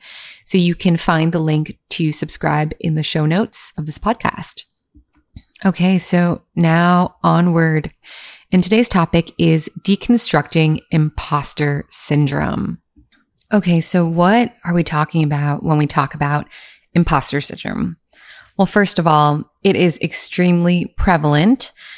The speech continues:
I was reading a study that says that seventy percent of people will experience at least one episode of imposter syndrome in their lifetime. And while it is not an officially diagnosed mental health condition, many psychologists do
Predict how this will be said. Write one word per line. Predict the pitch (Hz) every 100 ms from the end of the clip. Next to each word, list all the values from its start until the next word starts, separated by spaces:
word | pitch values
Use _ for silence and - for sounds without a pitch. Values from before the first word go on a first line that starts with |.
| - _
I | 175
was | 165 165
reading | 170 165
a | 165
study | - 156 151 165
that | 160 -
says | - 156 160 -
that | 160 - -
seventy | - 160 214 214
percent | - 170 165 156
of | -
people | 156 - 151 165 180 156
will |
experience | 160 - - 156 151 170 180
at | 165 -
least | 156 202 240 - -
one | 170 165 -
episode | - 160 - 151 156 -
of | 160
imposter | 156 - 147 - 151
syndrome | - 147 156 -
in | 156
their | 151
lifetime. | 151 151 147 - - 151 165 240 269 _ - -
And | 196 185
while | 190 190 180 175 -
it | 190
is | 190 180
not | 190 220 254 190
an |
officially | 185 - 185 - 175 165 160 156 - - _ -
diagnosed | 170 170 170 160 156 - -
mental | 170 160 175 156
health | 165 156 151
condition, | 175 156 208 - 160 151 160 214 - - - -
many | 180 185 208 214
psychologists | 190 175 - 156 151 156 156 - -
do | 170 160 175 170 170